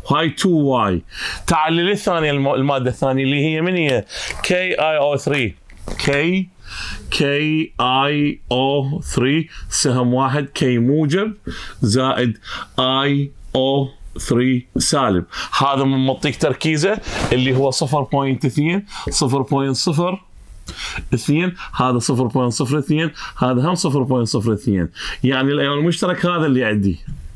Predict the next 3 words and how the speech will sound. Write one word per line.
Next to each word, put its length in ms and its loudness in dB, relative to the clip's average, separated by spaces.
هذا 220 0
الأيون 220 0
المشترك. 560 -2